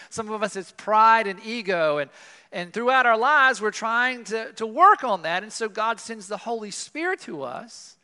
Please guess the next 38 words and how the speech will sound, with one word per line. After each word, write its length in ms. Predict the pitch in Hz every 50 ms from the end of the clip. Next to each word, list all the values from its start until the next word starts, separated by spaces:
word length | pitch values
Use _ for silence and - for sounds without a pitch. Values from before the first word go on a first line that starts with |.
| _ _ _ _ _ _ _ _ _ _ _ _ _ _
to 100 | - 175
help 280 | 160 - 233 247 - -
with 140 | 196 180 -
that 240 | 190 175 180 170
sin 480 | - - - - 220 226 214 196 175 156
that 160 | 139 143 -
clings 420 | - - 185 202 196 190 175 - -
to 180 | - 143 135
us. 100 | 127 -
Even 220 | 190 220 233 277 262
though 160 | 262 247 233
we've 200 | 233 214 175 185
been 180 | 226 214 196
claimed 420 | 170 - - 254 311 349 330 302 247
by 200 | 214 190 175 165
Jesus, 440 | 160 160 160 151 131 139 135 - 160
we've 160 | 180 185 175
been 160 | 202 196 180
saved 480 | 165 - - 269 294 330 359 311 247 220
by 200 | 240 190 175 165
Jesus, 580 | 139 143 135 131 - 151 185 226 - - - _ _ - - _ _ _ _ _ _ _ _ _ _ _ _ -
as 180 | 175 170 165
we 80 | 170 175
continue 480 | - 175 165 - - 214 214 220 247
to 80 | 247 233
walk 320 | 190 165 170 180 185 _
through 100 | - 175 175
our 120 | 165 160
life, 580 | 170 185 214 202 175 165 170 190 - - _ _ -
the 80 | 151
Holy 240 | 143 190 190 180 175
Spirit 400 | - - - 233 226 214 185 -
helps 420 | - - 196 240 - 202 - -
us 300 | 185 160 180 190 - -
to 120 | - - 180
become 400 | 165 185 180 - 190 180 185 180
more 240 | 180 180 180 185 185
holy, 480 | - - 202 214 196 156 127 127 -